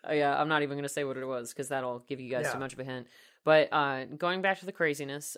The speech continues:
Speaker 1: uh, we basically see this progression of Riggs getting crazier and crazier
Speaker 2: Yeah.
Speaker 1: because he goes up
Speaker 2: But
Speaker 1: on
Speaker 2: funny
Speaker 1: top
Speaker 2: crazy.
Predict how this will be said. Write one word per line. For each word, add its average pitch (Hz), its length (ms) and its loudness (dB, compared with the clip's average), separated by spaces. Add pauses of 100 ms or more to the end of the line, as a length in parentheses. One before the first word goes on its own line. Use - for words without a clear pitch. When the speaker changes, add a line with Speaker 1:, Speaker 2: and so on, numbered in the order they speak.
Speaker 1:
uh, 135 220 0
we 165 160 -4
basically 220 440 2
see 220 100 -4
this 190 140 -6
progression 160 440 2
of 135 120 -4
Riggs 139 420 0
getting 135 380 -2
crazier 139 460 0
and 143 120 -4
crazier 123 540 -4 (400)
Speaker 2:
Yeah. - 20 -10
Speaker 1:
because 147 320 4
he 156 140 0
goes 143 280 2
up 147 60 4
Speaker 2:
But 214 100 10
Speaker 1:
on - 100 6
Speaker 2:
funny 262 180 8
Speaker 1:
top 147 100 6
Speaker 2:
crazy. 123 400 -2